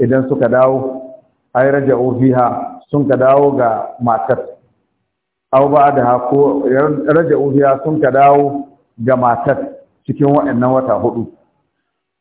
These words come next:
Aw ba'daha, ko bayan wata hudu, sun ka dawo an nemi ne daga rantsuwar da sun kai ba su koma saduwa da matar, sun ka dawo ilal wada'i zuwa ga saduwa da matar.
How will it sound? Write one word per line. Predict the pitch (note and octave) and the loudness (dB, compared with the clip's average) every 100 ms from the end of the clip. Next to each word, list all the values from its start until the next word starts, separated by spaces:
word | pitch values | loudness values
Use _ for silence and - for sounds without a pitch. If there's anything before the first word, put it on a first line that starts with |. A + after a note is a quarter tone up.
| - | 0
Aw | C#3 | 2
ba'daha, | D#3 D#3+ D#3+ D3 A#2+ B2 A#2+ - - - | 4 4 2 2 0 0 -2 -6 -10 -6
ko | D3 D3+ | 0 2
bayan | D3+ D3+ D3+ | 2 2 0
wata | D3+ C#3 A2+ | 0 0 0
hudu, | B2 B2 B2 - - _ _ _ _ | -2 -2 -4 -10 -18 _ _ _ _
sun | D3+ D#3 | -4 0
ka | D3 | 0
dawo | C#3 D3 D#3 D#3+ | 4 4 4 4
an | D#3+ D#3 | 2 0
nemi | C3+ B2+ C3+ | -2 0 0
ne | C#3 | 0
daga | B2+ A#2+ B2 C3+ | 0 2 2 0
rantsuwar | C#3+ D#3 C3+ | -2 -2 -2
da | B2 | -4
sun | C3+ C3+ | -6 -2
kai | B2+ | 0
ba | C3+ C3+ | 0 0
su | C3+ | -2
koma | C3 B2+ | -2 0
saduwa | A#2+ A#2+ C#3 | -2 0 0
da | C3+ | 0
matar, | B2 C#3 C#3+ C3 - - _ _ _ - | 0 0 0 -4 -6 -20 _ _ _ -4
sun | C#3+ | -2
ka | C#3 | 0
dawo | B2+ C3 C3+ C3+ | 2 4 2 0
ilal | C3 B2 | 0 0
wada'i | B2+ C3 B2+ A2 A#2+ | -2 0 -2 -2 0
zuwa | C#3 B2+ B2 | 0 0 -2
ga | B2 | -2
saduwa | A#2+ A2+ B2+ B2+ | -2 0 2 2
da | A#2+ | 0
matar. | A#2 A#2+ A2+ | -2 -2 -4